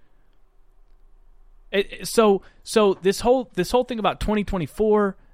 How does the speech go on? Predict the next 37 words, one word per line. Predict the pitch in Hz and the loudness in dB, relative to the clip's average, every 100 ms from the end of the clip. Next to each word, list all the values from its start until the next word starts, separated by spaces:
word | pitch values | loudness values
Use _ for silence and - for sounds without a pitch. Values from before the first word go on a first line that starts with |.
| - | -6
Donald | 135 196 208 - | -2 0 0 -2
Trump | - 196 - | -2 -2 -2
twenty | 160 139 | -6 -6
twenty-four, | 131 123 - 233 220 202 - - _ - - | -6 -6 0 2 4 0 -6 -20 _ -8 2
I'm | 254 302 | 2 2
for | - 240 175 | 0 0 0
it, | - | -2
man. | 131 123 117 - | -6 -6 -6 -4
I'm | 156 208 | 0 2
all, | 247 226 | 2 0
I'm, | 151 180 | -4 -4
I'm | 170 | -2
a | 170 | -4
big | 143 277 220 | -2 -4 -4
Trump | - 196 - | -4 -4 -4
guy, | 113 90 - - - | -10 -10 -20 -20 -8
okay? | 165 165 - - | -4 -4 -6 -10
But | - | -2
that's | 196 226 | 0 0
separate | - - 262 226 - | -2 0 0 0 -8
from | 180 | -8
the | 151 | -8
fact | - 139 135 | -2 -2 0
that | 127 120 | -6 -6
we | 160 196 196 - - | -6 -4 -4 -6 -12
have | - 156 147 147 135 - - | -2 0 2 0 -4 -10 -10
no | 117 143 139 135 - | 0 2 4 2 -2
elections. | 120 120 135 - 113 123 - - - - | -4 0 0 0 -6 -12 -16 -18 -20 -14
We | - | -10
can't | 127 190 214 165 | -2 0 0 -2
win | 175 | -6
an | 170 | -4
election | 151 147 - 143 | -2 -2 -2 -8
until | 135 123 160 | -6 -4 -2
these | 135 135 123 | -2 -6 -6
things | 131 117 | -6 -8
change. | - - 170 104 - | -6 -6 -4 -6 -12